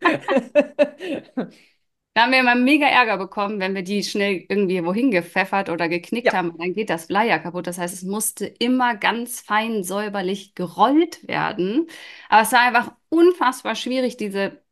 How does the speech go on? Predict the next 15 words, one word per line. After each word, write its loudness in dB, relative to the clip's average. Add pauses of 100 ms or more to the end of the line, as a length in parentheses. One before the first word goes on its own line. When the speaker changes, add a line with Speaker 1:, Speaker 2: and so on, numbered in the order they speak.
(140)
Speaker 2:
ganzen -2
Kästen -6
und -4
das -4
ganze 2
Material, 0
was -6
man -2
da -2
so -4
hatte, -2
von -6
links -4
nach -6
rechts. -4